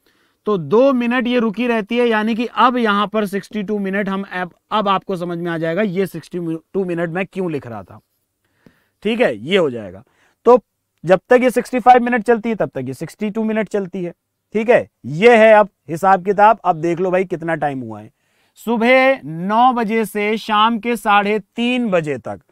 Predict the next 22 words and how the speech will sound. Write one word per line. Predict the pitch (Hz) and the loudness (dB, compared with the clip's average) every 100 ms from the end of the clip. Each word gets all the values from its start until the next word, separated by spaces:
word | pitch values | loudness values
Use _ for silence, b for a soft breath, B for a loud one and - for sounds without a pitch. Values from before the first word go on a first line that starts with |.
| _ _ _ - | _ _ _ 0
सुबह | 240 233 262 | 4 8 8
नौ | 233 208 240 269 | 6 4 4 4
बजे | 254 208 226 | 4 2 0
से | - 214 220 | 0 0 0
शाम | 226 233 220 233 269 | -2 0 2 2 0
के | 214 247 254 | 0 2 2
साढ़े | - 220 220 214 202 214 - _ _ _ - | 4 4 6 4 2 0 -4 _ _ _ -2
तीन | 254 285 269 | 0 2 2
बजे | 233 208 214 | 0 0 -2
तक | 220 214 | -4 -6
की | 220 220 | -6 2
बात | 208 196 | 4 4
हो | 180 | 0
रही | 180 196 | -2 -2
है | |
भाई। | 180 180 185 _ _ _ _ _ _ _ - | -2 -4 -8 _ _ _ _ _ _ _ 4
तो | 226 226 233 240 - | 8 8 8 6 4
नौ | 170 165 180 208 240 269 | -8 -6 0 6 8 8
से | 254 254 240 240 | 4 6 8 8
तीन, | - 240 233 156 | 4 -2 -2 -4
छह | 120 202 233 240 | -4 4 4 4
घंटे, | 240 208 247 | 0 0 0